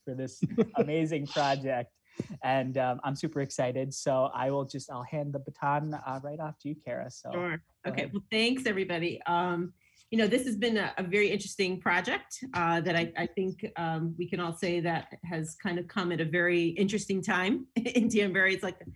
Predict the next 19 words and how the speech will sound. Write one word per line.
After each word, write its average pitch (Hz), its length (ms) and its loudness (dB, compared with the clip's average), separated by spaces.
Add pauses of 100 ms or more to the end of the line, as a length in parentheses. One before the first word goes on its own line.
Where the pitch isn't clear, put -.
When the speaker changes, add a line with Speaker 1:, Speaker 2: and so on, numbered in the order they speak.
(240)
Speaker 3:
perfect 226 300 -2
storm 208 400 2
of 170 120 -2
things 185 220 0
happening 185 400 0
right 165 180 0
now. 165 380 0 (220)
Speaker 2:
Hi, 160 160 0
Gladys. 170 440 0
Speaker 3:
Um, 123 140 -12
Speaker 2:
Do 143 60 -4
you 151 80 -4 (100)
need 127 60 -6
help 156 240 -8
to 151 120 -16
get 147 100 -8
on? 160 160 -6
Are 170 140 -12
you 135 220 -8